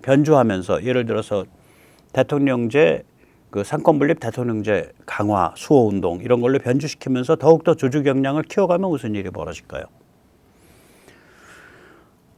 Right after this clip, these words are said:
어, 윤회개인이나 이런 그,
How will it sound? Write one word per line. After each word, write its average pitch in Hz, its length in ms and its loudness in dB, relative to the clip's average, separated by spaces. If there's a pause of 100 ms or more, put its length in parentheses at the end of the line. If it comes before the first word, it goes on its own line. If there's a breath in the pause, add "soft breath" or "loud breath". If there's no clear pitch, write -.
(140)
어, 127 200 2
윤회개인이나 170 960 8 (120)
이런 160 440 8
그, 123 420 6